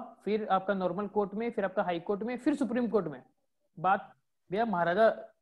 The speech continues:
राणा हेमंत सिंह जी थे भैया, मजाक थोड़ी ना कुछ। इनका case में क्या decide हुआ पहले आपको वो लिखा देता हूँ। नहीं, नहीं, नहीं, वो नहीं लिखाऊंगा, मैं आपको पहले बताऊंगा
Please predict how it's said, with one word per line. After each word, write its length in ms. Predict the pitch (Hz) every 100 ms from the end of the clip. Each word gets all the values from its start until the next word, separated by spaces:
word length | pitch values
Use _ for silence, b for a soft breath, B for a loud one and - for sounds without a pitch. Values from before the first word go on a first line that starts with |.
| 147
राणा 260 | 151 185
हेमंत 260 | 180 202 233
सिंह 180 | 226 202
जी 120 | 180
थे 120 | 151
भैया, 340 | 135 170 196 - _ _ _ _ -
मजाक 340 | 151 165 180 214
थोड़ी 120 | 233
ना 120 | 220
कुछ। 280 | - - - _ _ _ _ _ _ _ _ _ _ _ _ _ _ _ _ _ _ _ _ - -
इनका 220 | 226 247
case 180 | 247 214
में 100 | 233
क्या 100 | 233
decide 240 | 226 226
हुआ 80 | 226
पहले 180 | 220 202
आपको 180 | 196 196
वो 60 |
लिखा 180 | 196 175
देता 180 | 156 175
हूँ। 380 | 262 - - - _ _ _ _ _ _ _ -
नहीं, 180 | 160 147
नहीं, 120 | 135
नहीं, 100 | 123
वो 140 | 131 180
नहीं 100 | 165
लिखाऊंगा, 340 | 135 131 117
मैं 120 | 160
आपको 160 | 165 175
पहले 160 | 165 170
बताऊंगा 460 | 170 170 226 -